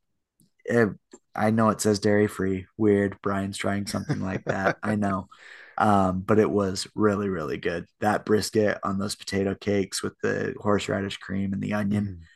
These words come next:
Speaker 1: So, so good.
Speaker 2: Nice.
Speaker 1: I really enjoyed that. Um, over at the festival cart, we did get the gingerbread cake. I actually just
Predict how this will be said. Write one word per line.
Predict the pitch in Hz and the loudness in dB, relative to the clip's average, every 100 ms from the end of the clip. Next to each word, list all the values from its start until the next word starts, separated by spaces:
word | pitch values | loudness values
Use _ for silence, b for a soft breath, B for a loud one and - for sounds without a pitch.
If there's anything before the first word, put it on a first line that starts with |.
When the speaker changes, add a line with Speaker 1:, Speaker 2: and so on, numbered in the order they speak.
| b _ _ _ - | b _ _ _ -10
Speaker 1:
So, | - - 107 101 | -4 0 4 4
so | 85 - 90 | 2 -4 -4
good. | 90 98 92 _ | -6 -8 -10 _
Speaker 2:
Nice. | 104 98 98 98 95 | -2 0 0 0 -2
Speaker 1:
I | |
really | 98 98 | -2 -2
enjoyed | 95 101 107 104 98 | -4 -2 -4 -4 -4
that. | 95 - _ B B B B | -6 -6 _ B B B B
Um, | 110 113 107 104 101 98 - - | 4 8 8 6 4 0 -8 0
over | 127 123 | 4 4
at | 82 | 4
the | |
festival | - 120 113 110 107 | 2 2 2 0 -2
cart, | - 113 101 | 2 2 4
we | 101 | 0
did | 107 107 | -4 -2
get | 107 98 - | -2 -4 -2
the | 104 104 | 0 0
gingerbread | 104 104 104 107 110 107 107 | 0 0 0 2 4 2 -2
cake. | - 107 104 - - - | 0 2 2 -2 -12 -6
I | 101 | -4
actually | 98 95 - 98 | -4 -4 -4 -4
just | 92 95 | -4 -8